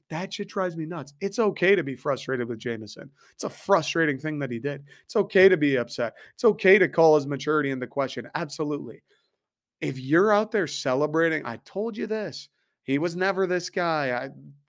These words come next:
there it is. I've been waiting for it. He's immature. He's got character issues.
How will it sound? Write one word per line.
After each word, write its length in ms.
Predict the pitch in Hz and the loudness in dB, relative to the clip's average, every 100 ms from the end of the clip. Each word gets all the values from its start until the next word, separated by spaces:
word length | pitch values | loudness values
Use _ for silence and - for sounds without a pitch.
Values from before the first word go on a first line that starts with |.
| _ _ _ - | _ _ _ 4
there 260 | 202 214 | 8 8
it 60 | 285 | 8
is. 440 | 359 269 269 - | 4 0 -2 -2
I've 140 | - 170 | 2 4
been 160 | 214 | 4
waiting 320 | 233 311 277 233 | 6 4 4 0
for 300 | 233 240 233 | 4 4 2
it. 40 | |
He's 200 | 143 147 | 0 -2
immature. 560 | 208 240 - 302 302 240 | -2 -2 0 0 0 -4
He's 180 | 165 | -4
got 320 | 170 196 208 196 | -2 -2 -2 -2
character 480 | 247 277 254 226 | 0 0 -2 -4
issues. 300 | 202 202 226 | -4 -4 -10